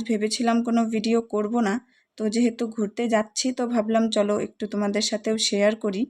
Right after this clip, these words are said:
কারণ ঘুরতে যাচ্ছি আর তোমাদেরকে, আহ, বলবো না বা না জানিয়ে যাব, এটা তো হতেই পারে না।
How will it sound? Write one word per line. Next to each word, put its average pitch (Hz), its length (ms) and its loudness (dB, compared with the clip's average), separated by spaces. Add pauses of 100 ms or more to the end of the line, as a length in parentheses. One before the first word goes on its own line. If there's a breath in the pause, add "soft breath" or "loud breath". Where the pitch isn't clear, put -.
(600 soft breath)
কারণ 208 380 0
ঘুরতে 214 340 -2
যাচ্ছি 220 440 2
আর 202 140 4
তোমাদেরকে, 208 640 -2 (460 soft breath)
আহ, 190 300 0
বলবো 214 300 2
না 196 220 2
বা 202 120 0
না 202 200 2
জানিয়ে 208 340 2
যাব, 208 260 0
এটা 202 180 -2
তো - 240 -2
হতেই 208 340 -4
পারে 202 240 0
না। 196 120 -2